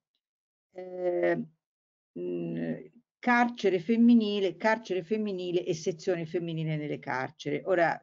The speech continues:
tu l'hai detto molto bene, eh, è legato anche al discorso, c'ha un suo senso, alla territorialità della pena, eccetera. Ehm,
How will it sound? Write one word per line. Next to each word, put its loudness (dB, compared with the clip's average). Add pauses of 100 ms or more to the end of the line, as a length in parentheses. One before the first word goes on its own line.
tu -2
l'hai 2
detto -6
molto -2
bene, 0 (540)
eh, 2
è 2
legato 0
anche 0
al -4
discorso, -2
c'ha -8
un -6
suo -14
senso, 0
alla 0
territorialità -2
della 0
pena, 0
eccetera. -6 (1000)
Ehm, -2